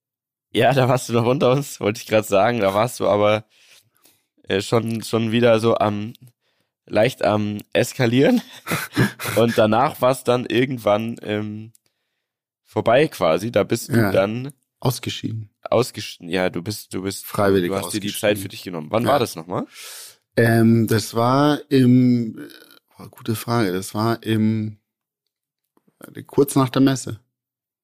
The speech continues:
Speaker 1: Okay.
Speaker 2: Zwei Wochen, drei Wochen später, ja, sowas.
Speaker 1: Ja,
Speaker 2: Und
Speaker 1: stimmt.
Speaker 2: dann vier, f-,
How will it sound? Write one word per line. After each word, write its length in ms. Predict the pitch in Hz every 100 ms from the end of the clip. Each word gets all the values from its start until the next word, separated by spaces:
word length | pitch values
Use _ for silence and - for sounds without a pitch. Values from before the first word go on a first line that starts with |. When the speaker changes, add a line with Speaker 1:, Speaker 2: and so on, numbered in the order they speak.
| _ -
Speaker 1:
Okay. 300 | 107 - 73 - _ _ _ _ _ _ _
Speaker 2:
Zwei 260 | - 120 120
Wochen, 400 | 120 120 117 113
drei 220 | - 110
Wochen 180 | 117 120
später, 420 | - 117 113 92
ja, 240 | 95 110 120 -
sowas. 440 | 110 107 95 - _ _ _ _ _ _ _ _ _ _ _ _ _
Speaker 1:
Ja, 260 | - 190 214
Speaker 2:
Und 140 | 135 123
Speaker 1:
stimmt. 100 | 104
Speaker 2:
dann 240 | 104 120
vier, 220 | - 143 127 120
f-, 240 | 123 -